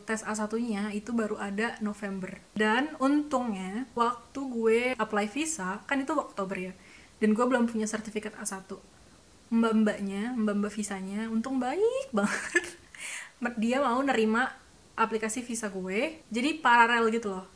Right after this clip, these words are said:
Dia ngurus visa, gue ngurus sertifikat A satu. Once sertifikat A satu gue keluar, kayak buat nebus gitu loh. Ini gue udah ada sertifikat A satu nih, mana visa gue gitu. Jadi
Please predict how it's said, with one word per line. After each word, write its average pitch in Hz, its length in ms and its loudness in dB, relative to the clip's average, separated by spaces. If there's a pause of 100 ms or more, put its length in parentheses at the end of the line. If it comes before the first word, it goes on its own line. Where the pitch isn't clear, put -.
Dia 220 240 2
ngurus 240 320 2
visa, 202 640 -2 (100)
gue 214 220 0
ngurus 220 400 2
sertifikat 214 560 -4
A 202 80 -12
satu. 208 560 0 (560)
Once 277 560 2
sertifikat 240 560 -6
A - 80 -4
satu 220 260 -2
gue 202 140 -2
keluar, 202 500 -2 (320)
kayak 233 320 2
buat 226 160 2
nebus 220 400 2
gitu 202 240 -4
loh. 190 240 -6 (160)
Ini 285 80 2
gue 285 240 6
udah 233 320 2
ada 220 160 -2
sertifikat 233 400 -4
A 233 80 -2
satu 269 240 -2
nih, 311 160 -4
mana 262 320 -2
visa 254 160 -2
gue 226 400 -2
gitu. 196 160 -6
Jadi 214 320 0